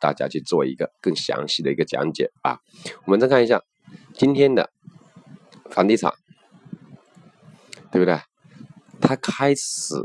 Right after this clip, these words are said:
去突破了哈，对吧？很多股票开始逐步的凸现出来了，这就是很好的一些机会哈，对吧？因为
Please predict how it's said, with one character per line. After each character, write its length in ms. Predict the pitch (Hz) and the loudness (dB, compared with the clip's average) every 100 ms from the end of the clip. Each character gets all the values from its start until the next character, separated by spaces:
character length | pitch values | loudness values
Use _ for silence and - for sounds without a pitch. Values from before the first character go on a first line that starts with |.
| - - | -10 -12
去 180 | - 95 | -8 -8
突 340 | - - 131 | -8 -6 -6
破 380 | 131 - 131 82 | -6 -4 0 0
了 120 | 64 - | -2 -4
哈， 240 | - 67 - _ _ _ - - - - - _ - | -2 -2 -4 _ _ _ -20 -20 -20 -20 -20 _ 0
对 100 | 117 | 4
吧？ 220 | 113 101 - _ _ _ _ _ _ _ _ _ _ _ | 6 4 -4 _ _ _ _ _ _ _ _ _ _ _
很 260 | - 87 95 | -2 0 4
多 160 | 113 120 | 4 4
股 180 | 82 | -2
票 180 | 80 104 | 0 0
开 180 | 98 98 | 2 0
始 160 | - - | 0 -6
逐 160 | - | -6
步 140 | 90 110 | 0 2
的 100 | 82 | 2
凸 280 | - 101 101 | -2 -6 0
现 220 | 113 87 | 0 0
出 220 | - 104 | -4 -2
来 220 | 82 60 | 0 0
了， 200 | 76 69 - _ - _ - - - - - - _ _ | -2 -4 -8 _ -20 _ -20 -20 -20 -20 -20 -20 _ _
这 360 | - 120 98 - _ _ _ - - - | 2 6 6 4 _ _ _ -20 -20 -6
就 160 | - 82 | 0 0
是 220 | - 85 | -2 -8
很 320 | - 73 76 | -6 -4 -2
好 240 | 92 71 58 | 0 0 0
的 120 | 69 | -4
一 40 | |
些 160 | 71 78 - | -4 -6 -6
机 220 | 73 76 | -6 -4
会 240 | - 82 69 | 2 0 2
哈， 160 | 67 - _ _ - | -2 -4 _ _ 4
对 100 | 120 | 6
吧？ 100 | 104 - _ | 4 -2 _
因 160 | 147 | 6
为 100 | 165 | 8